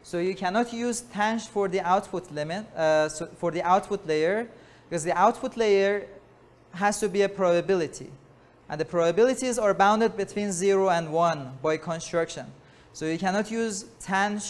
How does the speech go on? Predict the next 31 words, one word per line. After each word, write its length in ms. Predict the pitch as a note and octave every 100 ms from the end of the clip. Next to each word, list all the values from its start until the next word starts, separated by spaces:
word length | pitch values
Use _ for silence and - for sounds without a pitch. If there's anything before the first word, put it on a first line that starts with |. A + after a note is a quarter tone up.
| - - -
or 180 | F#3 F3
relu 680 | E3 F#3 F#3 F3+ F3 F3 F3+ - - -
in 180 | F3+ F3
the 100 | E3+
output 480 | E3+ G#3 G#3+ G3 D#3
layers. 520 | D3 D3+ G3+ A#3+ - - _ - - - - - _ _
So 140 | - -
for 140 | F3
the 100 | E3
output 380 | E3+ G#3 A3+ B3
layer, 480 | A3 G#3 G#3 G#3+ G#3+ - - - -
if 140 | -
you 80 | G3
have 160 | F#3 -
two 160 | -
classes, 720 | A#3+ A#3 G#3 A#3+ C4 C4+ C4 - - - -
you 140 | F3+ F#3
use 360 | F#3+ G#3 F#3+
a 140 | F3+ D#3+
sigmoid 540 | E3 A3+ A3+ A3 A3+
activation 560 | G#3+ G#3 G#3+ G#3 G#3+ G#3+
function. 500 | G#3 G#3 - A3+ A#3+ - - - - -
I-, 140 | F3+ F3+
if 140 | F#3+
you 60 | G3
have 200 | F#3 E3
multiple 440 | F3+ G#3+ A3 A3+
classes, 480 | A3 G#3 G#3+ A3 F#3
you 140 | F#3
use 100 | F#3+
softmax. 800 | F#3 G3 G#3 - F3+ G3 - -